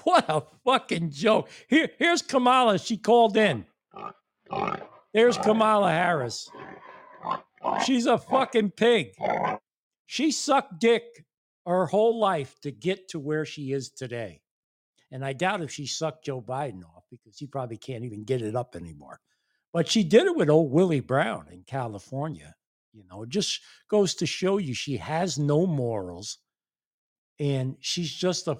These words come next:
fucking pig. A gross, disgusting pig. And y-, I think it, it, this country's not gonna be any better once Joe Biden steps down and, and this pig of a vice president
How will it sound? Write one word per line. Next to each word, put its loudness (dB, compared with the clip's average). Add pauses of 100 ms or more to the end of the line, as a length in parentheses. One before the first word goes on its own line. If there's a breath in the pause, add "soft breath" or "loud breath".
(120)
fucking -8
pig. -10 (760)
A -4
gross, 2
disgusting -4 (100)
pig. -8 (540)
And -4 (540)
y-, -8
I 4
think -2
it, -4
it, -16
this -4
country's -4
not -2
gonna -2
be -2
any 0
better 0
once -8
Joe -4
Biden -6
steps -8
down -8
and, -16 (400)
and -8
this -2
pig -2
of -10
a -8
vice -4
president -8